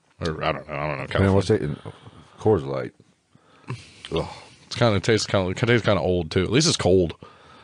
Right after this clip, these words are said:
Speaker 2: Uh,
Speaker 1: It's cold. Coors, the banquet beer. It's cold as the Rocky Mountain
Speaker 2: Yes.
Speaker 1: waters that it has been
Speaker 2: We will
Speaker 1: fucking
Speaker 2: get to you
Speaker 1: filtered
Speaker 2: in a
Speaker 1: from.
Speaker 2: minute, Tyler. But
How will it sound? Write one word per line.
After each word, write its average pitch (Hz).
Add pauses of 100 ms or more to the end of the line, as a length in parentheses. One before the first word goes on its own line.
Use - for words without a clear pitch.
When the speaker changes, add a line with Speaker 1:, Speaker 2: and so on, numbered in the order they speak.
(100)
Speaker 2:
Uh, 90 (160)
Speaker 1:
It's 107
cold. 113 (800)
Coors, 90 (680)
the 92
banquet 90
beer. 82
It's 90
cold 92
as 85
the 85
Rocky 92
Mountain 90
Speaker 2:
Yes. 101
Speaker 1:
waters 90
that 85
it -
has -
been 78
Speaker 2:
We 127
will 165
Speaker 1:
fucking 151
Speaker 2:
get 156
to -
you 131
Speaker 1:
filtered 127
Speaker 2:
in 120
a -
Speaker 1:
from. 117
Speaker 2:
minute, 95
Tyler. 80 (560)
But 110